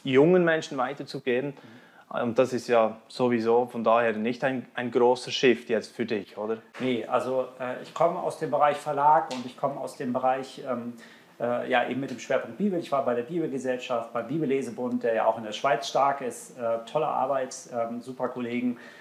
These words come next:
Speaker 2: Ähm, und, äh, von daher, das Bibelthema ist auch ein Teilthema bei der S C M, aber die S C M ist natürlich noch mal deutlich breiter aufgestellt. Und
Speaker 1: Mhm.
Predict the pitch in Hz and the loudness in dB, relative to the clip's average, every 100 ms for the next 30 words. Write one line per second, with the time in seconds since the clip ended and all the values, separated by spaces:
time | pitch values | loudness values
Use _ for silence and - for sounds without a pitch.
0 | - - 120 120 120 117 123 - 120 110 | -20 0 4 4 0 -6 -10 -8 -8 -8
1 | - - 123 113 110 120 117 123 127 117 | -12 -10 -4 -2 -2 0 4 4 4 -2
2 | - - 123 156 156 139 135 127 - 123 | -10 -12 -4 -2 0 0 0 0 -2 2
3 | 127 185 - 143 - 156 165 156 156 147 | 6 6 2 -6 0 0 0 -4 -4 0
4 | 135 139 - - - 143 135 139 127 127 | 0 -2 -8 -10 -10 -6 -6 -6 -6 -6
5 | 131 127 135 120 123 - 123 120 113 113 | -6 -8 -8 -8 -8 -10 -12 -12 -12 -10
6 | 110 113 117 - - 110 123 - - - | -6 -2 -2 -2 -2 2 2 0 -10 -12
7 | - - - 98 107 110 | -16 -14 -12 -10 -10 -10